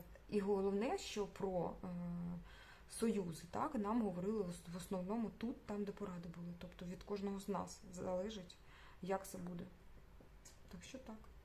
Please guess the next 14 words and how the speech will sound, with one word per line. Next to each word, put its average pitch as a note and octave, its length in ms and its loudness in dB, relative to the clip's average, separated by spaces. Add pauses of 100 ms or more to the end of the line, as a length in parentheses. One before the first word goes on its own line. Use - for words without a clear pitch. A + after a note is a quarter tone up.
(840)
Дякую, F#3+ 380 0
мої F3+ 160 0
дорогенькі. F3 500 0 (180)
Вчитися A3 500 -2
ще G#3 180 -2
й G3 40 4
вчитися, F3+ 580 -4
так? G#3+ 220 -2 (300)
<laughs> - 340 -8
Дякую, A3 320 4
мої F#3 120 0
дорогенькі, G3+ 400 2
за F#3+ 120 0
вашу F#3 380 -4